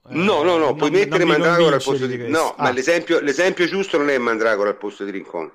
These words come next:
Speaker 2: L'esempio giusto è Orsolini al posto di Douglas Costa.
Speaker 1: Ok,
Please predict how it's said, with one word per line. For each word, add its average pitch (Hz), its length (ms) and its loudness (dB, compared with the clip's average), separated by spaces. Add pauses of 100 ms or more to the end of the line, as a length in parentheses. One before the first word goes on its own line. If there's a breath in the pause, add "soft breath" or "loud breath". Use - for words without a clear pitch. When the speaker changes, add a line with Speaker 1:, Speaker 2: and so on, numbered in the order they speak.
(320 loud breath)
Speaker 2:
L'esempio 160 380 0
giusto 208 300 -2
è 151 40 4
Orsolini 156 420 0
al 156 140 0
posto 151 260 -4
di 131 80 -6
Douglas 120 300 0
Costa. - 440 -16 (680 loud breath)
Speaker 1:
Ok, - 340 -18